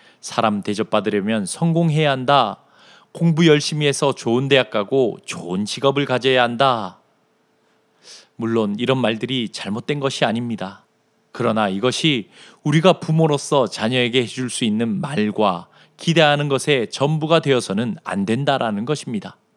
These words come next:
디모데를 향한 바울의 권면인 오늘 말씀을 통해서 자녀들을 향한 여러분들의 기대와 소망이 변화되어지기를 소망합니다. 오늘 본문 일 절은 "내 아들아, 그러므로"라고 부르며 시작하는데요.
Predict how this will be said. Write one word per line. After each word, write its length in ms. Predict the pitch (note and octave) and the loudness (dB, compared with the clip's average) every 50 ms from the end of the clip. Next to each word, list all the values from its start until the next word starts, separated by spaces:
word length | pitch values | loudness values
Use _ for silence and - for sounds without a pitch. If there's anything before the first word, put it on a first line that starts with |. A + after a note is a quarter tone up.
| _ _ _ _ _ _ _ _ _ - - - - _ _ _ _ | _ _ _ _ _ _ _ _ _ -20 -20 -20 -20 _ _ _ _
디모데를 520 | - - C#3+ C3+ C3+ C3 C3 C3 B2+ C3 A#2+ | -4 -2 0 2 2 4 4 6 6 4 2
향한 320 | B2 B2 B2+ B2 A#2+ A2+ G2+ | 2 2 2 2 2 0 -4
바울의 360 | - - G2 A2 A2 A#2 A#2+ A2+ | -2 0 2 2 4 4 2 0
권면인 760 | - - A2 A2 A2 G#2+ G#2 G#2+ G#2+ G2+ F#2+ E2+ D#2+ G2 - _ _ | 0 0 0 0 0 0 0 0 0 0 -2 -6 -8 -14 -20 _ _
오늘 300 | - C3 B2 C3+ D3 D3 | -6 -4 -2 0 0 0
말씀을 500 | C3+ G#2+ G2+ A2 G#2+ - - C3 B2+ B2 | 2 2 2 2 0 -2 -4 -4 -4 -4
통해서 580 | A2+ - - A#2 G#2 F2+ - - G2 F2 E2 _ _ _ _ _ - - - - - _ _ _ - | -6 -6 -6 -6 -4 -4 -4 -4 -4 -4 -6 _ _ _ _ _ -20 -20 -20 -20 -20 _ _ _ -6
자녀들을 560 | - - C3 C3+ D#3 D3 D3 D3+ D3+ D3+ C#3+ | -2 0 2 4 4 4 4 4 4 2 2
향한 340 | C3+ C#3 C#3 C#3 C3 A#2+ G#2+ | 2 2 2 2 2 2 2
여러분들의 600 | A2 A#2 B2 B2 A#2 A#2+ A#2 A2+ A#2+ A2+ G#2 - | 2 2 2 2 0 -2 -2 0 0 0 -2 -2
기대와 480 | - - G#2+ A#2+ G#2+ G2 G2 F#2+ F2 D#2+ | -4 -2 0 0 2 2 2 2 0 -2
소망이 720 | - - - C3+ B2 G#2+ F#2 F#2 F#2+ G2 G2 F#2 F2 E2+ _ | -4 -6 -4 -4 -2 -2 -2 -2 -2 -2 -4 -4 -6 -8 _
변화되어지기를 840 | - - A#2 B2+ C3+ C#3 C3 C3+ C3+ C3 A2 G2+ F2 F#2 F2+ F#2+ G2 | -4 -2 2 2 2 4 4 4 4 2 2 -2 -6 -6 -6 -6 -6
소망합니다. 720 | G2+ - - C#3+ C#3 B2 A2+ G2 - - - - - - _ _ _ _ _ _ _ _ _ _ _ _ _ - - _ - - - - - _ _ _ - | -6 -6 -4 -2 -2 -2 -2 -4 -6 -10 -14 -16 -18 -20 _ _ _ _ _ _ _ _ _ _ _ _ _ -20 -20 _ -20 -20 -20 -20 -20 _ _ _ -2
오늘 220 | C3 C#3 D3+ D3 C#3 | 2 4 4 2 2
본문 320 | - C#3+ C#3 C#3 C#3+ C#3 | 0 -2 0 2 2 2
일 140 | C3 B2+ A#2+ | 0 0 0
절은 480 | - C3 B2+ C3+ C3+ B2 G#2+ F2+ E2+ D2+ | 0 2 4 4 4 2 0 -2 -4 -2
"내 260 | G#2+ G#2+ A#2 A#2+ A2 | 0 2 2 2 2
아들아, 680 | G2+ F#2+ G#2+ G#2+ B2+ A#2+ A#2 A2 G#2+ G#2 G2 F#2 - - | 2 2 2 2 2 2 2 4 4 2 0 -2 -4 -6
그러므로"라고 1200 | - - A#2+ B2 B2 B2 A#2 A2 A2+ A2+ A2+ A2+ A2 G#2+ G#2 G2+ F#2+ F#2 F#2 E2+ E2+ G2 F#2+ F#2 | -4 0 2 2 2 2 2 2 2 4 4 4 4 4 2 2 0 0 -2 -4 -4 -4 -6 -6
부르며 380 | - G#2 G2 F2+ F#2 F#2+ F#2 F#2 | -6 -8 -8 -6 -6 -6 -6 -6
시작하는데요. 800 | - - - A#2+ - - - G#2+ G2+ F#2 F2+ F2+ F#2+ G#2+ B2 | -8 -6 -6 -6 -4 -4 -4 -4 -4 -4 -4 -4 -4 -6 -6